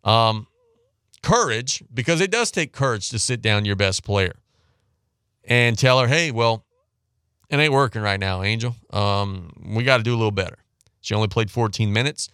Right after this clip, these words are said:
Do I think that's gonna be something that's gonna be sustainable long term? No. I think she'll be back out there.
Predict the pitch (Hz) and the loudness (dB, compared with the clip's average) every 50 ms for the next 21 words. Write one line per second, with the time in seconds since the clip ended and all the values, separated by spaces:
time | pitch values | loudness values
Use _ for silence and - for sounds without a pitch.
0 | _ _ - 110 107 104 - 131 135 117 120 123 107 101 123 123 107 110 98 - | _ _ -6 -4 -4 -2 -2 -2 0 0 0 0 -2 -4 -6 -6 -6 -6 -6 -6
1 | 131 123 107 - 113 107 107 98 98 110 110 104 104 104 - - 104 - - 120 | -6 -6 -6 -4 -2 -2 -2 0 0 0 0 2 0 0 -2 -2 -4 -2 0 2
2 | 120 120 110 107 104 101 104 101 101 98 - - 139 139 135 127 147 156 120 - | 2 2 2 2 2 2 2 0 -2 -2 -2 -2 -2 -2 -2 -2 -2 -2 -2 -4
3 | - _ _ _ _ _ _ _ - 139 117 - 127 117 98 104 98 90 101 101 | -8 _ _ _ _ _ _ _ -6 -4 -2 0 -2 0 0 -2 0 0 2 2
4 | 98 95 - 101 101 104 95 104 107 113 131 | 2 2 0 0 0 0 0 0 -2 -2 -2